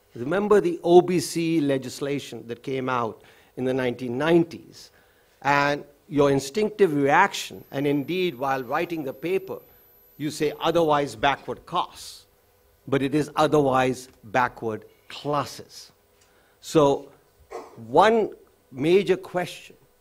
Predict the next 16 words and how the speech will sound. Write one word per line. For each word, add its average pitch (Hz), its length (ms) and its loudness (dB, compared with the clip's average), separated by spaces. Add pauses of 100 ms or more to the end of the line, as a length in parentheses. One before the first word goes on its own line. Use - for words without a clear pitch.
(460)
is 151 180 -6 (200)
how 208 280 6
does 180 240 4
it - 140 -6
come 156 200 -2
about 135 600 -6 (640)
that 147 380 0 (360)
all 226 360 12
of 147 120 2
us 143 200 -4
believe, 117 720 -10 (540)
large 120 380 -6
proportion, 190 640 2 (480)
that 147 220 2
basically 180 640 0
reservations 131 1200 -2